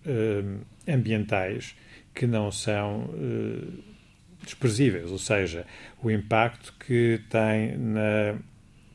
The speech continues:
na paisagem, o impacto que tem na utilização do espaço, eh, tanto urbano como rural, o impacto que tem, em alguns casos, na,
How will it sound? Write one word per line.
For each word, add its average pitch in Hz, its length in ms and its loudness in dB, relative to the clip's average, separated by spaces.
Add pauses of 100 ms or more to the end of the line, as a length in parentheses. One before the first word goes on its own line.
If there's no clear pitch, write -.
(600)
na 127 120 6
paisagem, 101 600 0 (140)
o 113 80 -4
impacto 98 400 -4
que - 80 -20
tem 107 160 -2
na 110 80 2
utilização 104 640 -2
do 104 120 -6
espaço, - 600 -6 (600)
eh, 101 500 -4 (140)
tanto 98 380 -6
urbano 101 560 0
como 107 260 -2
rural, 95 480 4 (380)
o 123 80 2
impacto 107 400 0
que - 100 -20
tem, 117 140 2
em - 20 2
alguns 101 320 -2
casos, 104 460 0
na, 107 300 0